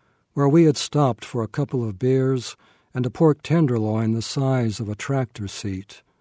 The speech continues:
acres of stubble rise out of the snow,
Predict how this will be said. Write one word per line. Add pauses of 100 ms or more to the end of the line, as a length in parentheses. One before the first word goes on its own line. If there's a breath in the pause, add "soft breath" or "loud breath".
(540 soft breath)
acres
of
stubble
rise
out
of
the
snow,